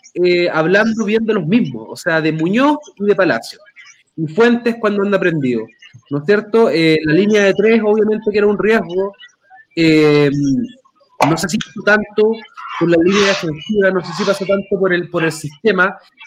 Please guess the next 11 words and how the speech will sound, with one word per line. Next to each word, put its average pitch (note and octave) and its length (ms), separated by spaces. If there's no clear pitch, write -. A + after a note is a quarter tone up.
Creo A#3 360
que A3 80
el G3+ 100
equipo, F#3+ 800
el D#3 160
equipo A#3 420
no G#3+ 140
logra A#3 420
dar, G3+ 280
los D#3+ 140
jugadores F3+ 600